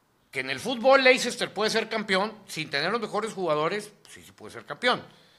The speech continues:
Pero es un cuento de Cenicienta una vez,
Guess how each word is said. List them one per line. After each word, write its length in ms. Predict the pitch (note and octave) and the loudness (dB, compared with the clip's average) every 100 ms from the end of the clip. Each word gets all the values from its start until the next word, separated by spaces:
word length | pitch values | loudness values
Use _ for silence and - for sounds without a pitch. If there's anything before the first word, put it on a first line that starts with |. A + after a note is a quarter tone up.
| _ | _
Pero 120 | - | -14
es 100 | A#2+ | -8
un 100 | F#3+ | -8
cuento 300 | A#3 A#3 A3+ | -4 -4 -2
de 60 | A3 | -2
Cenicienta 800 | D3 B2+ B2+ F3 F3+ F#3 F3 - | -2 -4 -2 -2 0 -2 -4 -8
una 220 | A2 C#3 C#3+ | -12 -6 -2
vez, 320 | A#2+ A#2+ | -2 -4